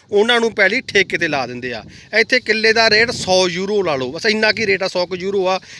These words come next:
ਇੰਡੀਆ ਦਾ ਅੱਠ ਦਸ ਹਜ਼ਾਰ ਰੁਪਈਆ ਇੱਥੇ ਕਿੱਲੇ ਦਾ ਰੇਟ ਚੱਲਦਾ ਗਾ, ਕਿਉਂਕਿ ਪਾਣੀ ਹੈ ਨੀ ਗਾ। ਤੇ ਇਸੇ ਕਰਕੇ ਫਿਰ ਇੰਨੀ ਜਿਹੜੀ ਧਰਤੀ ਆ ਉਹਦੀ ਕੋਈ ਇੱਥੇ value ਹੈ ਨੀ ਗੀ ਪੈਲੀਆਂ ਦੀ,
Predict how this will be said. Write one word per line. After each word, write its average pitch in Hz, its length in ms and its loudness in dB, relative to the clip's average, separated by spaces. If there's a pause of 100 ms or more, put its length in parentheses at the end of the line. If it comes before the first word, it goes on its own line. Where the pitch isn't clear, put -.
ਇੰਡੀਆ 214 280 4
ਦਾ 214 140 0 (120)
ਅੱਠ 208 140 -4
ਦਸ 196 260 -2
ਹਜ਼ਾਰ 208 220 -2
ਰੁਪਈਆ 185 340 -4
ਇੱਥੇ 175 180 -6
ਕਿੱਲੇ 165 320 -6
ਦਾ 214 180 -2 (380)
ਰੇਟ 202 340 4
ਚੱਲਦਾ 131 400 -2
ਗਾ, 135 120 -6
ਕਿਉਂਕਿ 214 320 -6
ਪਾਣੀ 196 400 0
ਹੈ 185 140 2
ਨੀ 226 140 -2
ਗਾ। 214 220 2 (440)
ਤੇ 196 300 4 (380)
ਇਸੇ 180 300 0
ਕਰਕੇ 196 320 0
ਫਿਰ 196 120 -2
ਇੰਨੀ 202 480 2
ਜਿਹੜੀ 196 280 4
ਧਰਤੀ 180 360 -2
ਆ 190 60 6
ਉਹਦੀ 190 200 0
ਕੋਈ 196 160 -6
ਇੱਥੇ 190 180 -2
value 156 440 -2
ਹੈ 175 180 4
ਨੀ 220 100 0
ਗੀ 156 120 -4
ਪੈਲੀਆਂ 127 420 -2
ਦੀ, 101 120 -18